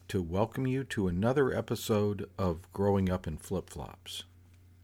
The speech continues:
This episode I've entitled, Get a Straw. As my father passed away when I was five years old, I only remember a couple interactions with him, and this is one of them.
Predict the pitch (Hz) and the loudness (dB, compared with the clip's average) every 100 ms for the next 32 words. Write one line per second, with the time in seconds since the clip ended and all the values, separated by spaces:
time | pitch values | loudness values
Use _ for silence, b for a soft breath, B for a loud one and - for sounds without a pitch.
0 | - b b b b b b b - 139 | -20 b b b b b b b 4 4
1 | - 131 120 - - 113 110 104 98 104 | 6 6 6 4 4 6 6 4 4 4
2 | 98 92 87 98 92 90 - - - - | 6 4 4 2 4 0 -4 -18 -20 -20
3 | - 110 104 - - 95 76 - - - | -6 0 2 2 0 0 0 -4 -14 -20
4 | - - - B B B 120 117 123 107 | -20 -20 -20 B B B -4 2 6 6
5 | - 131 160 107 - 104 101 - 92 95 | 8 6 8 6 6 6 6 2 6 8
6 | 92 95 87 80 - - 98 90 87 87 | 8 4 2 0 -4 2 4 4 2 0
7 | 110 104 82 80 - - 101 139 170 131 | 4 4 4 -2 -10 0 2 4 4 4
8 | 98 95 110 92 85 80 - - 85 - | 2 2 2 2 0 -4 -10 -6 -6 0
9 | 131 - 98 85 - - - 110 95 90 | 0 4 4 2 -6 -20 2 6 8 6
10 | 95 - 90 73 71 - 80 - B B | 4 2 -2 -2 -6 -8 -10 -10 B B
11 | B B - 104 98 117 - 101 - 98 | B B 0 4 4 4 2 0 0 2
12 | 98 73 82 - | 2 0 -4 -16